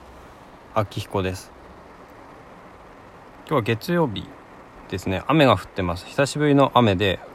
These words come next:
これから雨が続きそうなところ。抱負といっても何も出てこない日もありますね。うん。今、まあ、車運転しながらちょっと考えてたのが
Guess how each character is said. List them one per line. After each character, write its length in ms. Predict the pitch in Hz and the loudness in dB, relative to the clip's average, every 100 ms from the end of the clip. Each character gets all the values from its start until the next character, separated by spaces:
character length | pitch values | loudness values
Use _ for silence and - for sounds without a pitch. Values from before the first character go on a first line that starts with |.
| - | -4
こ 80 | 139 | 0
れ 80 | 147 | 4
か 100 | 151 | 6
ら 160 | 143 | 6
雨 160 | 147 147 | 6 6
が 240 | 104 85 - - - - - | 6 2 -2 -20 -20 -20 -10
続 200 | 117 107 | -4 -4
き 80 | - | 0
そ 140 | 120 | 2
う 20 | |
な 140 | 90 82 | 2 -2
と 100 | - | -4
こ 120 | 90 | -4
ろ。 100 | - - - - - - - - - - - - - - - - - - | -6 -10 -20 -20 -20 -20 -20 -20 -20 -20 -20 -20 -20 -20 -20 -20 -20 -6
抱 160 | 143 175 | 0 0
負 160 | 202 190 | 0 0
と 160 | 190 | 0
い 20 | |
っ 40 | 185 | 0
て 100 | - | 2
も 120 | 117 | 2
何 180 | 104 127 | 4 4
も 100 | 156 | 2
出 100 | 160 | 0
て 120 | 175 | -2
こ 100 | 127 | 0
な 120 | 107 | 2
い 40 | 90 | 2
日 80 | 95 | 0
も 240 | 87 90 | 0 0
あ 60 | 98 | 0
り 80 | |
ま 100 | 110 | 2
す 140 | 113 92 | 0 -2
ね。 260 | 87 82 82 - - - - - - | -2 -2 -8 -16 -20 -20 -20 -18 -6
う 60 | |
ん。 260 | 92 85 80 98 - - - - - - - | -4 -4 -6 -10 -18 -18 -20 -20 -20 -20 -6
今、 380 | 175 180 127 104 | 2 6 6 6
ま 140 | 127 | 2
あ、 40 | 117 | 2
車 300 | 143 170 165 | 2 6 6
運 100 | 175 | 4
転 260 | - 180 | 2 0
し 140 | 165 196 | 2 4
な 80 | |
が 100 | 170 | 6
ら 300 | 107 110 92 95 - | 8 8 6 2 -8
ち 60 | - | -4
ょ 40 | |
っ 40 | - | -4
と 80 | - | -4
考 260 | - 110 131 | 0 2 4
え 20 | |
て 160 | 143 - | 2 0
た 120 | 98 | 0
の 120 | 90 87 | 0 2
が 200 | 98 | 2